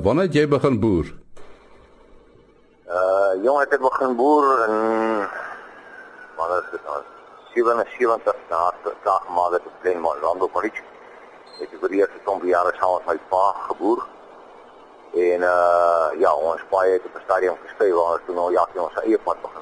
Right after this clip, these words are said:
Speaker 2: stap het.
Speaker 1: En waarmee het jy begin boer aanvanklik?
Speaker 2: Ek het aanvanklik, eh, begin boer met karakoolskap,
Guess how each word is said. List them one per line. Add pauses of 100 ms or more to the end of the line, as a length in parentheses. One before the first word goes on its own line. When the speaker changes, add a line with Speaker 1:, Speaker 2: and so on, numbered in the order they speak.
Speaker 2:
stap
het. (1600)
Speaker 1:
En
waarmee
het
jy
begin
boer
aanvanklik? (1120)
Speaker 2:
Ek
het
aanvanklik,
eh, (100)
begin
boer
met
karakoolskap,